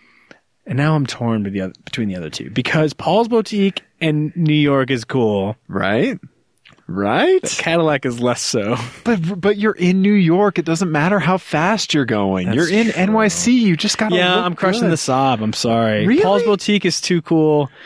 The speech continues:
Speaker 1: And I do, th-, and I, I, I kind of maybe do like the idea of cruising,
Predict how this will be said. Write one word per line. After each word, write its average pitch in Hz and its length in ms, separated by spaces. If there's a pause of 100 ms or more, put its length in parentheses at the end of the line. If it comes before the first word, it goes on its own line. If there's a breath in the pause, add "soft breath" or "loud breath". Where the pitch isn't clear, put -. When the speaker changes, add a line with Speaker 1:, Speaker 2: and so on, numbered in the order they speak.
(200 loud breath)
Speaker 1:
And 175 180
I 180 60
do, 202 240
th-, - 180
and 190 120
I, 196 140 (100)
I, 185 160 (240)
I 165 80
kind 196 320
of 185 200 (400)
maybe 180 380
do 160 260
like 160 260
the 156 140
idea 151 440
of 143 400 (1120 soft breath)
cruising, 147 800